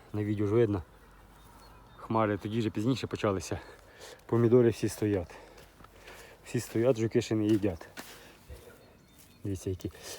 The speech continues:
До речі, присипає цей пістолет, дуже, ну, виймається, да, вже виймається. Але буває, тако засипе глибше, хоч вийняти, аж, е, затягнеш за лисок, аж лисок виривається.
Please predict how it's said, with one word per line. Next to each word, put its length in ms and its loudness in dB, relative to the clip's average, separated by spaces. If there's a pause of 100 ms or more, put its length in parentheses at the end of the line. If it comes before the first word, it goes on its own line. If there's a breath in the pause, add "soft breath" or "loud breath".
(140 loud breath)
До 140 2
речі, 300 8
присипає 600 8
цей 160 2
пістолет, 560 4 (160 loud breath)
дуже, 320 2 (2000 soft breath)
ну, 100 -4
виймається, 600 -6
да, 240 -10
вже 140 -4
виймається. 520 -4 (340 loud breath)
Але 300 8
буває, 380 12
тако 200 4
засипе 360 4
глибше, 320 0
хоч 280 -2
вийняти, 440 4
аж, 300 0
е, 140 2
затягнеш 320 0
за 100 2
лисок, 260 0
аж 140 -6
лисок 260 -4
виривається. 480 -6